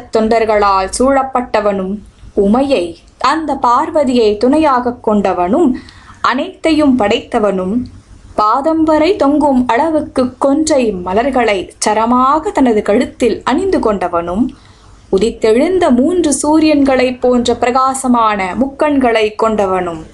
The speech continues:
ஒப்பற்றவனுமான பசுபதி சிவன் அங்கேதான், அந்த மேருவில்தான் விளையாடிக் கொண்டிருக்கிறான்.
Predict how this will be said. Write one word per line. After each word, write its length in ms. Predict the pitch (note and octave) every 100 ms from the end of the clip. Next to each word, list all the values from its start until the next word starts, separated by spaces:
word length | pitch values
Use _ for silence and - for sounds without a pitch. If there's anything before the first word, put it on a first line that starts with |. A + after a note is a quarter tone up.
| - - - - - -
ஒப்பற்றவனுமான 1200 | D4 - E4+ E4 D#4 C#4 C4+ B3+ A#3+ A3+ G3+ F#3
பசுபதி 520 | G#3+ E4 C4 G#3+ F#3
சிவன் 680 | - - A#3+ D#4 G#3+ F3+ G3+ - - - -
அங்கேதான், 840 | A3 C#4+ D#4+ E4 B3 F3+ D#3 - - -
அந்த 340 | C4+ C#4+ A#3+
மேருவில்தான் 840 | G#3 B3+ D#4+ C4+ A#3+ F#3+ F3+ A3+ C4 -
விளையாடிக் 600 | G3+ B3 F#4 F#4 F#4 -
கொண்டிருக்கிறான். 920 | D#4+ D4+ C#4+ C4+ A#3+ G#3+ F#3+ F3+